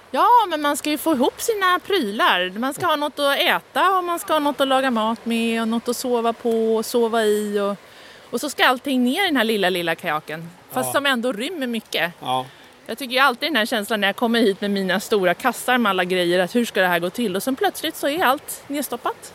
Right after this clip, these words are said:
Speaker 2: Den blir bara stabilare av det.
Speaker 1: Ja,
Speaker 2: Ja.
Speaker 1: ja, precis. Du får ju en lägre tyngdpunkt.
Speaker 2: Ja.
Speaker 1: Så att det är ju jättebra.
Speaker 2: Ja.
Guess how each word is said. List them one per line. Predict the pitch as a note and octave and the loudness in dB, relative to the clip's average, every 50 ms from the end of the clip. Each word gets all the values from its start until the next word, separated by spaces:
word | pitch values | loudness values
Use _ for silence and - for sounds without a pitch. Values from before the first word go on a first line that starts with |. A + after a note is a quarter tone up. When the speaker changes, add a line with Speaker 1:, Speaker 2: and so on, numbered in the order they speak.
| - - | -8 -4
Speaker 2:
Den | C#3+ C3+ | -2 0
blir | D#3 F3+ | 0 2
bara | E3 D#3 C#3 | 2 0 -2
stabilare | - - B2+ A#2+ C3 D3 E3+ F3 D#3+ | -2 -4 -4 -4 -4 -4 -4 -6 -8
av | C3+ | -6
det. | A#2 A2+ | -2 0
Speaker 1:
Ja, | C#4 D#4+ B3+ F#3+ F3 G#3 A3+ G#3 G#3 - | 2 2 2 2 0 -2 -4 -8 -14 -10
Speaker 2:
Ja. | B3 A3+ | -4 -2
Speaker 1:
ja, | A3+ A3+ A#3 B3 | 0 0 0 -2
precis. | - C4+ A#3+ B3 G#3+ | -4 -6 -6 -6 -6
Du | F#3+ A#3+ | -6 -8
får | - - C4+ | -6 -2 -2
ju | C4 | 0
en | B3 | 2
lägre | A#3 A3 G#3 G3+ A3 | 2 2 0 0 -4
tyngdpunkt. | - - A3 F3+ E3+ - B3 F3+ - - - - - | -6 -6 -6 -6 -6 -6 -8 -8 -8 -12 -14 -16 -16
Speaker 2:
Ja. | - A#2 A2+ | -14 -12 -10
Speaker 1:
Så | - | -10
att | A3 - | -10 -8
det | - A3 | -6 -4
är | |
ju | A3+ A3+ | -4 -2
jättebra. | G3+ G3+ - - G#3+ A#3+ G3+ - - - - | -2 -4 -4 -6 -6 -6 -6 -8 -10 -16 -14
Speaker 2:
Ja. | C3 | -14